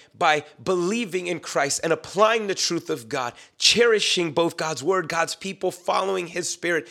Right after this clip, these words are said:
when you do those, he straightens you out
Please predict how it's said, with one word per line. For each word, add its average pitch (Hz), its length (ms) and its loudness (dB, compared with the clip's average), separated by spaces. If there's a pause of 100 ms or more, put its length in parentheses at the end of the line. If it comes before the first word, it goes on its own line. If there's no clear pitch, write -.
(160)
when 190 200 4
you 208 100 2
do 254 240 2
those, 214 240 4 (300)
he 254 200 -4
straightens 214 920 -2
you 165 400 -6 (220)
out - 340 -8